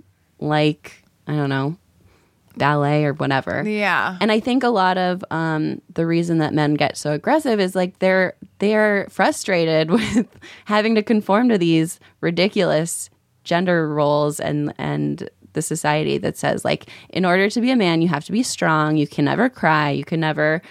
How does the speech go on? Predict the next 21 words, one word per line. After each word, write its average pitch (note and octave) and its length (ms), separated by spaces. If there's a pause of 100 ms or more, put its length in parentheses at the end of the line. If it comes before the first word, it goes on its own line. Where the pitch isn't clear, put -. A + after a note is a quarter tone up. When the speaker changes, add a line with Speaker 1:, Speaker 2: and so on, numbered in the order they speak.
(160)
Speaker 1:
show E3 280
emotions." C#3 720
Speaker 2:
Gotta F3 140
make F3 160
a E3 60
lot F3 220
of C#4 60
money. G3+ 580
You E3 100
Speaker 1:
Yep. E3 120
Speaker 2:
gotta, D#3 160
like, D3+ 440
be F3 260
the F3 140
rock. D#3+ 600 (260)
Speaker 1:
Yeah. D#3 240
Speaker 2:
You've - 120
gotta D3+ 160
provide. F3 760
You've D#3 140
gotta D3+ 480